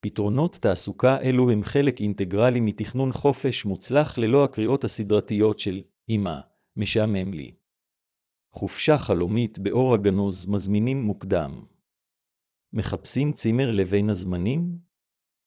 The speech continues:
מתכננים שבת משפחתית גרעינית בחיק הצימר? שירנו לעצמכם מקום מוקדם על מנת שלא תעמדו מול מחסור בצימרים רגע לפני התאריך הייעודי.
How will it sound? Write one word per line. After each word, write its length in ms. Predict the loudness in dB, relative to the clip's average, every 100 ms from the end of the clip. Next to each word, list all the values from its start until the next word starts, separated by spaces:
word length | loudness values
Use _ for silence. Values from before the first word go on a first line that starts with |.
| _ _ _
מתכננים 580 | -8 -4 -2 0 0 0
שבת 420 | 0 0 2 0
משפחתית 600 | -2 -4 -6 -6 -4 -4
גרעינית 500 | 0 0 0 -2 -4
בחיק 380 | -6 -2 -2 -2
הצימר? 480 | -6 -2 -2 -2 -6 -10 _ _ _ _ _ _ _ _ _ -8
שירנו 380 | -2 0 2 2
לעצמכם 640 | 0 -2 -6 -2 0 0
מקום 460 | 0 2 2 0 -4
מוקדם 460 | -6 0 2 4
על 80 | 2
מנת 380 | 2 2 0 0
שלא 280 | 0 2 2
תעמדו 380 | 2 0 0 0
מול 220 | 0 0
מחסור 440 | 0 -4 0 0 2
בצימרים 640 | -2 -2 0 0 0 0
רגע 280 | 0 2 2
לפני 400 | 0 -2 -2 0
התאריך 500 | 0 0 0 -2 -2
הייעודי. 500 | 0 -2 -4 -6